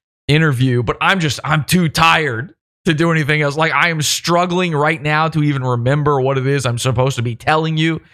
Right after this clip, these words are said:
to set all of this up. So I just want it to be perfect. I just want it to be the best.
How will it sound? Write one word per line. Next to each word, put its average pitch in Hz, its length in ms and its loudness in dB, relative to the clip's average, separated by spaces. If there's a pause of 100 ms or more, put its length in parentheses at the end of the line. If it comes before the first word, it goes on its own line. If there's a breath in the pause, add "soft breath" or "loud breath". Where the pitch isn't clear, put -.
(200 soft breath)
to 139 100 2
set 147 260 2
all 139 220 0
of 117 80 -6
this 117 220 -2
up. 147 320 -2 (920)
So - 120 -2
I 220 80 2
just 208 140 -4
want 175 160 0
it - 40 -4
to 131 40 -2
be 123 140 -2
perfect. 117 560 -2
I 170 80 4
just 175 140 -2
want 165 140 -2
it 143 60 -6
to 135 60 -2
be 131 120 0
the 117 80 -2
best. 117 540 -2